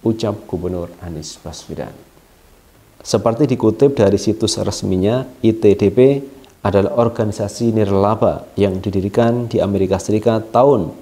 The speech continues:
seribu sembilan ratus delapan puluh lima oleh para pelaku advokasi transportasi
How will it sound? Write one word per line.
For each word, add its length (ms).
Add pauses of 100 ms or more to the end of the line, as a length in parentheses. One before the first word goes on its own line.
(380)
seribu 320
sembilan 240
ratus 240
delapan 400
puluh 160
lima 240
oleh 320
para 400
pelaku 560
advokasi 880
transportasi 640